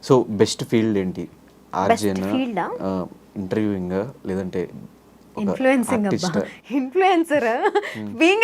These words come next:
Speaker 2: an influencer is amazing.
Speaker 1: ఎందుకు డబ్బులు వస్తాయనా బాగా?
Speaker 2: బాగా డబ్బులు వస్తాయి, పని తక్కువ ఉంటుంది, <laughs> బాగుంటుంది.
Speaker 1: మ్మ్.
Speaker 2: యా, and వ్యూస్ వస్తూ ఉంటే, కామెంట్స్ వస్తూ ఉంటే,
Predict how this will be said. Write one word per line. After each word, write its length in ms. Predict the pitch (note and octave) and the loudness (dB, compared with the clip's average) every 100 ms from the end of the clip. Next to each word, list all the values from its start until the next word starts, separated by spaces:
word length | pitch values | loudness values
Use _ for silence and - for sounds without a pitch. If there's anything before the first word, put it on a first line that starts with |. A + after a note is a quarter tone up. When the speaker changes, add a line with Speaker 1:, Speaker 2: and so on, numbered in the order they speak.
| G4+ | 6
Speaker 2:
an 140 | F4 | 6
influencer 520 | F4 E4 F4 C#4 D4+ - D4+ | 2 4 4 4 -2 -2 -2
is 140 | F4+ - - _ _ _ _ - C4+ | -2 -2 -12 _ _ _ _ 0 0
amazing. 460 | C#4+ D4 D#4 D#4+ F3+ | 4 4 4 0 -2
Speaker 1:
ఎందుకు 180 | C3 C#3 | 0 2
డబ్బులు 200 | B2 C#3 | 2 0
వస్తాయనా 280 | - G#2+ G2+ | -2 -6 -4
బాగా? 380 | G2 G#2+ C3+ D#3 - | -6 -6 -10 -16 -4
Speaker 2:
బాగా 280 | A#3+ D4+ A4+ | 2 4 4
డబ్బులు 260 | F4+ D4+ D4+ | 2 0 -4
వస్తాయి, 500 | C#4+ - A3 A#3+ F4+ | -4 -2 -2 0 -4
పని 300 | - C#4 F4 | -2 -2 4
తక్కువ 300 | G4 D#4 D#4 | 4 4 0
ఉంటుంది, 440 | C4+ C#4 - D#4+ | 0 -2 0 2
<laughs> 880 | - A#4 A#4+ C5+ - - - D#5 A#4 | 4 4 6 4 4 -2 -16 -12 0
బాగుంటుంది. 840 | C#4+ F#4+ F4 F#4+ E4+ A#3 C4 D4 - | 6 8 8 6 -2 0 -4 -4 -10
Speaker 1:
మ్మ్. 280 | G#2+ G3+ F#3 - - _ _ B3 | -12 -12 -14 -20 -20 _ _ -4
Speaker 2:
యా, 140 | A3 - F4+ | 0 2 2
and 100 | E4 | 4
వ్యూస్ 280 | F#4 A4+ | 2 4
వస్తూ 240 | G4 - F4 | 2 0 -2
ఉంటే, 340 | D#4+ D4 C#4+ | 0 2 2
కామెంట్స్ 380 | D4 C4+ C#4+ C#4+ | 2 -2 -2 -4
వస్తూ 200 | C#4 C4+ | -6 -6
ఉంటే, 340 | B3+ B3 B3 | -4 -2 -4